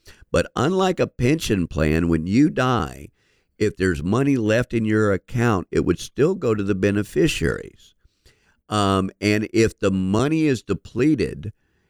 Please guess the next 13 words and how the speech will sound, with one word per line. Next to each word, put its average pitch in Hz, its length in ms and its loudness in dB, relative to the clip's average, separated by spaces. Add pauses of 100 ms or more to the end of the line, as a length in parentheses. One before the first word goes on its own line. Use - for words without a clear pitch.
(140)
if, 104 340 2
uh, 82 180 0
the 87 220 2
account 117 540 -2
balance 113 320 0
goes 98 260 0
to 87 160 2
zero 98 560 0
before 92 340 -2
your 92 220 2
blood 82 400 -2
pressure 143 400 -2
does, 156 540 -2